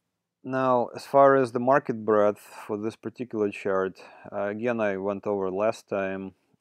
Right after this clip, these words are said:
and I don't see any major divergences just yet. Um, we did put in a,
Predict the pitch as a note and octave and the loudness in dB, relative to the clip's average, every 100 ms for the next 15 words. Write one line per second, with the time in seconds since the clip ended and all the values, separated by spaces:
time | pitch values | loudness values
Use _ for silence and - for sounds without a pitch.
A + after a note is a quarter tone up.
0 | - G2+ G2+ G#2 G2 A#2+ C#3 D3 - C3+ | -10 -4 -2 -2 -2 -2 -2 -6 -8 -6
1 | A#2+ A2+ A2 G#2 G#2+ A2+ A2 G#2 F#2 G2+ | -4 -6 -8 -8 -6 -6 -4 -8 -6 -2
2 | G#2+ A2 G2+ F#2 - F2+ E2+ G2+ F#2 - | 0 0 -4 -12 -14 -14 -8 -6 -6 -8
3 | - G#2 G#2+ E2+ E2+ - _ - - - | -10 -2 -2 -2 -6 -14 _ -20 -20 -20
4 | - _ _ - F#2+ F#2+ F#2 - A2 A#2 | -20 _ _ -8 -4 -4 -6 -12 -4 -4
5 | A#2+ E3 D3+ - C3 C3 B2 - G#2 G#2 | 0 0 0 -2 2 2 0 -2 -4 -2
6 | G2+ F#2+ | -2 -4